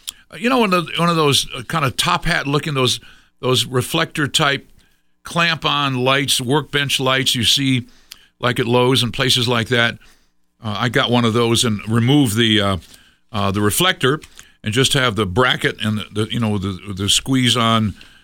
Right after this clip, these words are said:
a clamp that, to put it on a shelf or something. And I just put the light bulb in there. I got a sixty watt C F L, which I think burns about,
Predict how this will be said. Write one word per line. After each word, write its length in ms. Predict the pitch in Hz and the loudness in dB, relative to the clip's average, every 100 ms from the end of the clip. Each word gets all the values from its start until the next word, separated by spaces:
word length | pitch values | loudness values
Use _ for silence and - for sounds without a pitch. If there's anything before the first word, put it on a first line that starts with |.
| _ | _
a 120 | 95 | -8
clamp 520 | - 147 143 123 123 - | -4 0 0 0 -4 -10
that, 200 | 101 90 | -10 -10
to 100 | 98 | -6
put 180 | 127 | -2
it 100 | 113 | 0
on 140 | 110 101 | 2 0
a 40 | |
shelf 380 | 95 - 101 - | 0 -2 -4 -4
or 60 | 95 | -4
something. 420 | 107 92 104 101 - - _ _ - | -4 -4 -4 -4 -10 -20 _ _ -2
And 180 | 110 | 0
I 60 | 113 | 2
just 180 | 110 - | 0 0
put 120 | 131 | -2
the 80 | 107 | 0
light 220 | 139 156 | 0 0
bulb 220 | 143 135 | 0 2
in 60 | 135 | 2
there. 100 | 139 | 2
I 80 | 139 | 2
got 200 | 226 123 | 0 0
a 40 | |
sixty 460 | - - 240 - 196 | 0 0 -2 -2 0
watt 280 | 160 160 | 2 2
C 260 | 139 170 165 | 2 2 0
F 160 | 139 151 | 0 0
L, 220 | 151 135 | 2 2
which 160 | 127 | 2
I 100 | 123 | 0
think 300 | 117 185 156 | 0 -2 -2
burns 320 | 107 143 139 127 | 0 0 2 2
about, 360 | 113 110 101 | 2 2 0